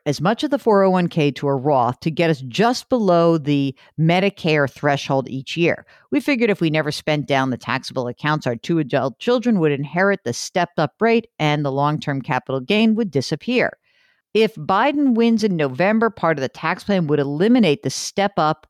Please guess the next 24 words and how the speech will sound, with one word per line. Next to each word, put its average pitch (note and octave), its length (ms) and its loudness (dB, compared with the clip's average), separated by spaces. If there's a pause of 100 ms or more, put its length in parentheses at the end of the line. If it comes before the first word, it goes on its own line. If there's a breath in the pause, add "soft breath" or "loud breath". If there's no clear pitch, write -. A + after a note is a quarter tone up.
(160)
in C#3 180 -2
cost G#3+ 460 0
basis. B2+ 760 -2 (300)
And D3+ 540 0
additionally, G3+ 560 0
if D3+ 60 -2
the C#3+ 100 -4
Senate F3 460 -2 (120)
goes D3 260 2
to - 140 -6
Democrats, F#3 1120 -2
they D3+ 200 2
would D3 180 2
want C#3+ 200 0
to C3+ 40 2
mark-to-market C#3 640 -2
capital C#3 320 -4
gains B2+ 300 -2
every A#2 200 -2
year. C3 360 0
Okay, - 280 -2
so - 260 -2
question. - 480 -2 (800 soft breath)
If C4 320 0